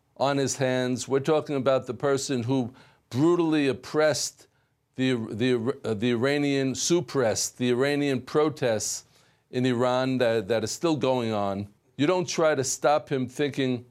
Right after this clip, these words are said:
"Well, are they gonna try to hit back?" Of course they're gonna try to hit back. You have to make it clear to them that it's not worth their while to hit back. And President Trump has done that with his fifty-two targets that he mentioned.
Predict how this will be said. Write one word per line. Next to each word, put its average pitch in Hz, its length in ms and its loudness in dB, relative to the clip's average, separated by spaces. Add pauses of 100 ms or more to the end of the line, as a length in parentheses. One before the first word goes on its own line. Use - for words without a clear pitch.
(280)
"Well, 135 360 0 (180)
are 147 220 2
they 170 180 2
gonna 151 260 -2
try 147 380 2
to 131 100 -2
hit 131 300 -2
back?" 107 360 0
Of 127 200 -10
course 214 340 0
they're 143 140 -2
gonna 113 220 -2
try 113 340 0
to 95 100 -4
hit 92 300 -4
back. 92 340 0
You 135 120 2
have 151 160 0
to - 60 -8
make 127 240 -2
it 127 140 -4
clear 170 280 0
to - 140 -2
them 113 260 0
that 117 140 0
it's 113 160 -6
not 135 220 0
worth 139 300 0
their 131 100 2
while 156 360 2
to - 140 -6
hit 98 220 -4
back. 113 380 0 (880)
And 123 280 0
President 135 460 0
Trump 156 300 0
has 131 200 2
done 160 260 2
that 113 320 0 (520)
with 135 180 0
his 135 240 -2
fifty-two 147 880 0
targets 139 760 -2
that 107 180 0
he 107 80 -2
mentioned. 104 500 -2